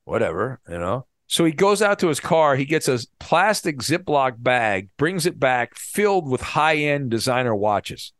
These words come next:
like, really expensive watches. And,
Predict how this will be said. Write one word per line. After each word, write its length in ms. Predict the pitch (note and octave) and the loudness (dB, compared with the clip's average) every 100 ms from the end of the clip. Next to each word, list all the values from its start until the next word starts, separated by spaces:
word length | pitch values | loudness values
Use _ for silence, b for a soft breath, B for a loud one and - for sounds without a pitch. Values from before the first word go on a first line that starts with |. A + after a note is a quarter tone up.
| _ _ _ _ _ _ A2 | _ _ _ _ _ _ -8
like, 140 | A2+ C3 | -8 -6
really 540 | A#2+ F3 G#3 F3+ D#3 | 0 2 4 2 0
expensive 500 | C3 - C3+ A#2+ G#2 | 0 -2 -2 -2 -2
watches. 560 | G2+ F#2 - - - _ _ _ _ _ _ _ | 0 0 -2 -10 -18 _ _ _ _ _ _ _
And, 400 | F#2 F2+ F2 E2 | -6 -6 -6 -10